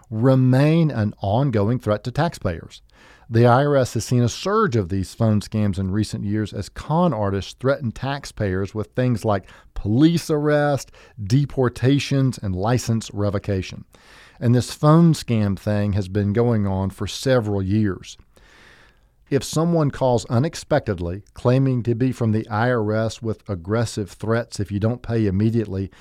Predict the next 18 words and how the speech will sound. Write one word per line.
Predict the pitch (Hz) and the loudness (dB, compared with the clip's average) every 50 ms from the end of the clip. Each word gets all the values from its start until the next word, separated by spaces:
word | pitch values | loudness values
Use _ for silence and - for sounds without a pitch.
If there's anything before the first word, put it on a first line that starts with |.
| - - - - _ - | -20 -20 -20 -20 _ -2
it's | 123 120 - - | -2 0 2 0
a | 143 | 0
scam | 123 - - - - 123 127 135 143 143 131 113 | 0 -2 -4 -2 2 4 6 6 6 6 4 2
artist | 107 101 101 98 92 - - | 2 0 0 -2 -4 -6 -8
calling. | - 98 87 80 87 104 113 - _ _ _ _ _ _ _ _ _ _ | -8 -6 -6 -6 -6 -10 -12 -14 _ _ _ _ _ _ _ _ _ _
The | 110 101 | -12 -6
first | - - 151 156 143 - - | -2 2 2 2 2 0 0
I | 139 127 131 | 0 2 2
R | 131 127 127 | 2 2 2
S | 123 110 - | 0 -2 -2
contact | - - 123 120 110 120 113 - - | -2 -2 -2 0 0 -2 -4 -4 -6
with | 113 - | -8 -8
taxpayers | - 113 113 117 - - - - 117 113 113 101 98 | -6 -4 -4 -4 -6 -6 -4 -2 -2 0 0 -2 -2
is | 101 92 - 110 | -4 -4 -2 -2
usually | 117 110 104 113 123 120 117 | -2 -2 -2 -2 -2 -2 -2
through | 104 - - - 107 101 110 117 120 117 | -4 -8 -12 -10 -6 -2 0 0 0 0
the | 104 117 117 | 0 0 0
mail. | 113 110 107 107 101 92 82 - - | 2 2 2 2 0 0 -4 -6 -10